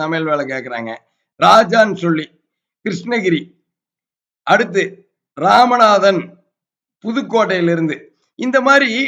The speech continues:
டீட்டெயிலா உங்களோட பதிவு பண்ண வேலை வாய்ப்புகளை நிறுவனங்கள் பார்ப்பாங்க. அதுதான் பாத்தீங்கன்னா இந்த ரெஸ்யூம்ஸ். இதுல கன்சாலிடேட் ரெஸ்யூம்ஸ், ரீசன்ட் ரெஸ்யூம்ஸ். ரீசன்ட் ரெஸ்யூம்ஸ்னா ரீசென்ட்டா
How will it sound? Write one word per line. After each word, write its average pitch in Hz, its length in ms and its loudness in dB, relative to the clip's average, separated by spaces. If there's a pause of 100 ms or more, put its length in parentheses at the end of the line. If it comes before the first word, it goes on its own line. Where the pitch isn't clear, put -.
(240)
டீட்டெயிலா 277 580 2
உங்களோட 226 340 0 (600)
பதிவு 277 340 2
பண்ண 233 180 -2 (120)
வேலை 240 300 4
வாய்ப்புகளை 196 380 -2 (120)
நிறுவனங்கள் 185 580 -4
பார்ப்பாங்க. 135 380 -4 (240)
அதுதான் 202 340 2
பாத்தீங்கன்னா 180 360 0
இந்த 156 180 -4
ரெஸ்யூம்ஸ். 151 460 -6 (180)
இதுல 190 160 0 (120)
கன்சாலிடேட் 208 640 -2
ரெஸ்யூம்ஸ், 180 380 -6 (220)
ரீசன்ட் 214 460 -6
ரெஸ்யூம்ஸ். 117 360 -12 (520)
ரீசன்ட் 262 420 0
ரெஸ்யூம்ஸ்னா 226 480 -4 (100)
ரீசென்ட்டா 226 500 -2